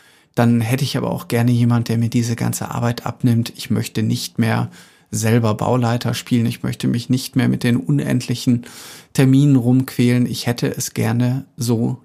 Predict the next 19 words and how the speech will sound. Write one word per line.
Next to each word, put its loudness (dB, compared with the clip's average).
dass -2
ich -6
direkt -6
drin 0
wohnen 2
kann.“ -10
Da 0
ist -2
natürlich 2
auch -2
die 0
Begrifflichkeit -2
der -2
schlüsselfertigen -2
Immobilien 0
ein -4
großes, -6
großes -8
Thema. 0